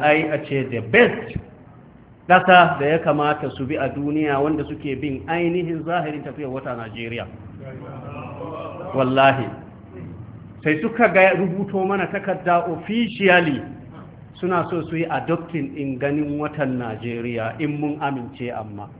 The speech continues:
Takardan tana nan a wurinmu. Ko meeting da muka yi, last meeting da muka yi a Abuja, mun tattauna akan za mu masu reply, mu ce mun yadda ku zo ku shiga,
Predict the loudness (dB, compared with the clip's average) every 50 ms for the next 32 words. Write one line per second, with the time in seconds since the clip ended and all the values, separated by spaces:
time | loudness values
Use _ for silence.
0 | -20 -20 -20 -20 -20 -10 -8 -6 -4 -2 -4 -2 -4 -6 -6 -4 -4 -4 -4 -4
1 | -6 -6 -8 -8 -8 -8 -8 -6 -6 -6 -6 -2 0 0 2 2 2 0 0 0
2 | 0 0 -2 -4 -4 -4 -4 -4 -2 0 0 0 0 -2 -4 -4 -4 -4 -4 -4
3 | -6 -4 -2 -2 -2 0 -2 -2 -4 -4 -4 -2 0 2 2 2 0 -4 -10 -6
4 | -4 -4 -4 -2 0 0 0 0 -2 -2 0 0 0 0 0 -2 -4 -2 -2 -4
5 | -2 0 0 -2 0 -2 -4 -6 -6 -8 -8 -8 -10 -8 -4 0 2 4 4 2
6 | 0 -2 -6 -6 -4 -4 -4 -4 -4 -4 -4 -4 -4 -4 -6 -6 -8 -10 -10 -10
7 | -10 -8 -8 -8 -6 -8 -10 -10 -10 -8 -8 -8 -8